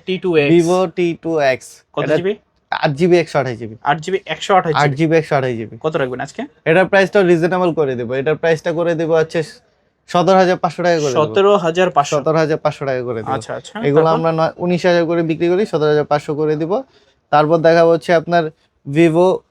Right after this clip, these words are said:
Speaker 2: ওয়াই ফিফটি সিক্স।
Speaker 1: ওয়াই ফিফটি সিক্স।
Speaker 2: ফিফটি সিক্স ফাইভ জি।
Speaker 1: আচ্ছা।
Speaker 2: আট জিবি একশো আঠাশ জিবি।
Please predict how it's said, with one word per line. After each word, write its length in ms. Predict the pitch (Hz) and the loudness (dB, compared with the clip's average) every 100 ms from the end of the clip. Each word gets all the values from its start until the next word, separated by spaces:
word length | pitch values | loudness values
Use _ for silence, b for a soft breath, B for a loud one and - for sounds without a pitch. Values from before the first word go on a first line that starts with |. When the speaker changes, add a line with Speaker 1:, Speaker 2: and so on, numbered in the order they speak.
| _ - | _ 0
Speaker 2:
ওয়াই 180 | 165 160 | 2 2
ফিফটি 320 | 175 151 170 | -2 -4 -8
সিক্স। 420 | - 160 - - 143 | -4 -6 -6 -12 -2
Speaker 1:
ওয়াই 160 | 139 | -2
ফিফটি 280 | 151 151 151 | -2 -8 -8
সিক্স। 460 | - 127 - - - | -8 -10 -10 -10 -4
Speaker 2:
ফিফটি 280 | 160 180 | -2 0
সিক্স 260 | 175 190 - | 0 0 0
ফাইভ 220 | 180 170 | 0 0
জি। 200 | 135 117 - | -2 -8 -10
Speaker 1:
আচ্ছা। 320 | 135 139 123 135 _ _ _ _ - | -10 -10 -16 -20 _ _ _ _ -2
Speaker 2:
আট 180 | 151 156 | 0 2
জিবি 280 | 147 175 | 0 2
একশো 240 | 185 165 165 | 2 2 0
আঠাশ 200 | 139 120 | 0 -4
জিবি। 220 | 113 | -8